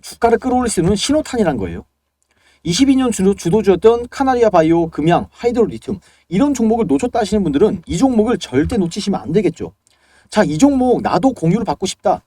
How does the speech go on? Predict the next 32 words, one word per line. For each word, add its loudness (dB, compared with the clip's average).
그래서 4
이 -4
종목을 2
받아서 0
일억 2
만들기 0
프로젝트 -2
나도 2
동참하고 0
싶다 -2
하신 0
분들, 2
상단에 -2
제 0
전화번호 2
크게 -4
적어놨습니다. -2
간단하게 0
일억이라고 2
적어서 -2
저에게 -2
문자를 2
남겨주시면은 -2
제가, -2
어, -10
열 2
배 -4
이상 0
폭등할 -4
종목으로 0
큰 -6
수익을, 0